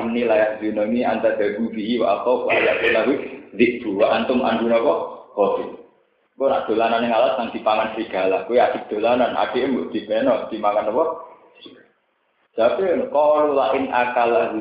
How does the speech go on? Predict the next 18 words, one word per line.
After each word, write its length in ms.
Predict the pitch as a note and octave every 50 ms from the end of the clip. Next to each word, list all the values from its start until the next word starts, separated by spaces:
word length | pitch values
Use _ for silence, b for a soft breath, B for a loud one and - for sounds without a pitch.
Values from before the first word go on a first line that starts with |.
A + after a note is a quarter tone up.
| G#2 G#2+ A2
dhi'bu 400 | - - - - C#3 C3+ C3 B2+
wa 80 | B2+
nahnu 320 | B2+ B2+ - C3+ C3 - -
usbah." 500 | C#3 - - - - - - - - - - - _ - -
Wah, 240 | - A2 A2 A2 A2+
mangani 400 | A2 - - G#2+ A#2 B2 B2+ B2
dipangan 400 | - - A#2+ B2+ B2 B2+ B2+ B2+
serigala, 480 | C3 B2 - B2 A2+ A2+ B2 C3+ C3 C3+
kita-kita 560 | B2+ C3 B2+ B2 B2+ - - B2+ C3 D3 B2+
ya 80 | A2
tersinggung. 560 | - A#2 A#2 - A#2 A2+ A2 A2 G#2+ G2 G2+ A#2
Masa 240 | A#2+ - C#3+ B2+
kita 240 | B2 B2 C3 B2 A2+
kelompok 400 | G#2+ A2+ A2 A2 A2 - - -
besar 240 | - - G2+ F#2+ -
kalah, 240 | F2+ E2 D#2+ - -
ben 160 | D#2 D#2+ E2
apa? 320 | E2 - - - - -